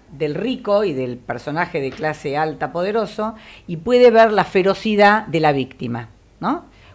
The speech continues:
¿Cuántas víctimas se permiten una ferocidad que no se permitirían si no fueran víctimas? Y cómo, que lo, por eso hablé de los rituales, cómo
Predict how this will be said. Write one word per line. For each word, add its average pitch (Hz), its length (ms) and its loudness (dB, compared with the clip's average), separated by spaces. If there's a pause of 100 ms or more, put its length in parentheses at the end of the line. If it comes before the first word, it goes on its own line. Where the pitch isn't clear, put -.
(100)
¿Cuántas 330 460 0
víctimas 180 640 -4
se - 240 -6
permiten 170 560 -4
una 160 180 -4
ferocidad 151 760 -2 (260)
que 151 100 -6
no 165 120 -6
se - 120 -6
permitirían 151 680 -6
si 156 100 -10
no 139 100 -10
fueran 185 360 -6
víctimas? 160 560 -8 (500)
Y 190 140 -8
cómo, 240 600 4 (540)
que 151 140 -4
lo, 147 160 -6 (300)
por 151 100 -4
eso 160 160 -6
hablé 156 460 -2
de 147 120 -6
los 139 120 -6
rituales, 156 600 -2 (180)
cómo 165 520 0